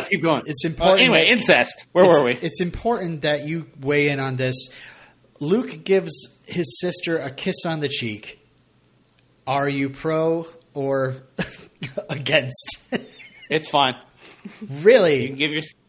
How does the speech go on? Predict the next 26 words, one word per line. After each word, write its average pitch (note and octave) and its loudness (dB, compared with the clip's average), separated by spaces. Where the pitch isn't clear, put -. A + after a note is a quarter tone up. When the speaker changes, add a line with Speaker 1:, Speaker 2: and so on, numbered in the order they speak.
Speaker 1:
yeah, C#3 -8
you C3+ -10
can F3+ -12
give G3+ -2
your G3+ -2
sister F3 0
a - 4
kiss B2 -4
on G#2 -4
the - -12
cheek. F#2+ -10
Speaker 2:
Oh, D3+ -14
I A#2 -8
Speaker 1:
What? G3+ 2
You, E3+ 0
Speaker 2:
no. A#2+ -6
Speaker 1:
you E3+ -2
don't A3 4
think G#3 0
you G#3 0
can E3+ -4
kiss F#3 0
your G3 0
sister? C#4+ -2
Speaker 2:
Uh, C3 -4
no. D3 -6